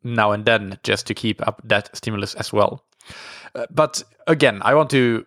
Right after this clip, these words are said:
make this very clear. There aren't really hard and fast rules here. You need to basically, you need to train and review your training, how things are going, your response to training,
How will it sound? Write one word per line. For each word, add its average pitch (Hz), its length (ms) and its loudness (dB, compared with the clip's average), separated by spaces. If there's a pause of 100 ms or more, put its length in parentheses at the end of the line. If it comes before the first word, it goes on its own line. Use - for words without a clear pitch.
make 120 180 0
this 120 120 -2
very 110 160 4
clear. 101 240 0
There 113 140 4
aren't 123 320 2
really 110 440 0 (300)
hard 120 400 2
and 110 100 -8
fast 110 440 0
rules 131 500 2
here. 143 400 0 (360)
You - 380 -4
need 139 440 -2
to 117 420 0 (200)
basically, 117 800 0 (120)
you 127 80 -6
need 139 160 -4
to 113 80 -12
train 127 560 0
and 107 180 -8
review 110 280 -2
your 127 340 4 (280)
training, 123 360 0
how 120 240 0
things 110 240 -6
are 110 60 -2
going, 110 340 0
your 110 140 0
response 151 440 0
to - 80 -16
training, 107 540 -2